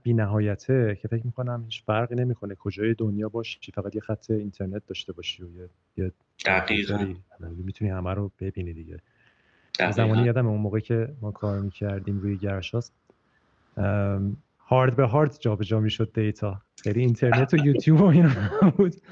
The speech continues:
Speaker 1: تو هاردایی بود که کلی توتوریالا و اینا، سیروس و سهیل و اینا بچه‌ها
Speaker 2: بعضی وقتا
Speaker 1: داشتن.
Speaker 2: تعریف می‌کردن، وربال بود مثلاً. یه همچین چیزی هست دیگه، برو دنبالش.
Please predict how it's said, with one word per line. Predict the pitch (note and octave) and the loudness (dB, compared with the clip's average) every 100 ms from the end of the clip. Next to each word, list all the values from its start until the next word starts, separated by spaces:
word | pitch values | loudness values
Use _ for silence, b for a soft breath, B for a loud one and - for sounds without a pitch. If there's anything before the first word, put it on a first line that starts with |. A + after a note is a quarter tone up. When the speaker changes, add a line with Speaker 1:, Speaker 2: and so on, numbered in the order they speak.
| G3 G3 B F3 - | -16 -16 B -20 -2
Speaker 1:
تو | D3+ C#3 | 2 4
هاردایی | C3 A#2+ B2 C3+ | 6 6 6 4
بود | D3 C#3+ | 4 2
که | D3 | 0
کلی | C#3+ C3 C3 C3+ | 2 2 2 0
توتوریالا | C3 A#2 - G#2+ G#2 G2+ G2 G#2+ A#2 | -2 -4 -2 0 -2 -4 -6 -4 -4
و | G2+ | -4
اینا، | G2+ G#2+ A2 | -6 -8 -10
سیروس | - G2 F#2+ A2+ - | -10 -10 -6 -6 -4
و | G2+ G2+ | -6 -8
سهیل | - - F#2 G2 G2+ | -16 -10 -8 -6 -6
و | |
اینا | G#2 G2 G2 | -6 -8 -8
بچه‌ها | G2 - A#2+ | -10 -2 2
Speaker 2:
بعضی | B2+ | 4
وقتا | C#3 D#3 | 4 4
Speaker 1:
داشتن. | D3+ - | 2 2
Speaker 2:
تعریف | A#2 A2+ C3+ - A#2+ | 4 4 4 2 2
می‌کردن، | A2 G2+ F#2+ G2 | 4 4 4 2
وربال | G2 G#2+ G#2 G#2+ B2 | 4 4 6 4 4
بود | G#2 G2+ | 0 -6
مثلاً. | G2+ - G2+ G#2 - _ _ _ _ _ - | -8 -6 -6 -6 -14 _ _ _ _ _ -8
یه | A2 | -4
همچین | G#2+ - G#2+ | 0 2 4
چیزی | A2+ A#2 | 6 6
هست | A#2+ A#2 A#2+ - | 6 4 2 -2
دیگه، | G2+ G2 | -6 -2
برو | G#2+ A2 | 2 4
دنبالش. | G#2+ G#2 - - - | 6 8 6 4 -2